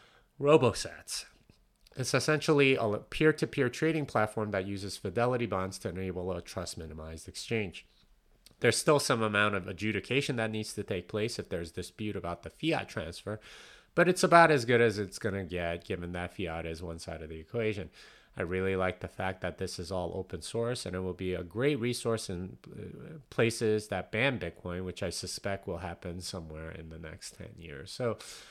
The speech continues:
um, over the next ten years, I expect some places to ban Bitcoin. Um, I think they're get-, you know, they, they had bills, uh,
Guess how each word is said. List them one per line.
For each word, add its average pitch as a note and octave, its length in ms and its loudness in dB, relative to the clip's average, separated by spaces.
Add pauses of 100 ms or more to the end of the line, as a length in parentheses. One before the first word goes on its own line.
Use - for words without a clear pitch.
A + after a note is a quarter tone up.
(360)
um, C3 400 6
over F3 180 6
the E3 140 8
next D3 260 6
ten C3+ 220 4
years, B2 260 2
I G#2 120 2
expect G#2+ 580 -2
some G#2+ 180 -4
places G#2+ 440 -2
to G2+ 100 -8
ban G#2+ 280 -2
Bitcoin. A#2+ 640 -2
Um, F2+ 280 -2
I F#2+ 100 -4
think C3 320 -6
they're B2 220 0
get-, F#2 460 -8
you A#2+ 120 -4
know, G#2+ 140 0
they, G2 320 -4
they F#2+ 120 -4
had G2 420 -2
bills, G#2+ 440 2
uh, F#2+ 420 -2